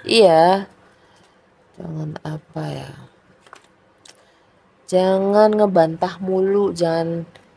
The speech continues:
iya, jangan ngebantah mulu, jangan ada aja ngelesa alasan, yang ngasih alasan. Ibaratnya ya udah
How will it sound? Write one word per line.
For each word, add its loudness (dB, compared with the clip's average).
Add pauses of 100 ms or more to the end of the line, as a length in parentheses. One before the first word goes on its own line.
iya, 0
jangan -2
ngebantah 2
mulu, 2
jangan 0 (240)
ada 4
aja 2
ngelesa 2
alasan, -2
yang -4
ngasih -8
alasan. -6
Ibaratnya -2
ya 0
udah 6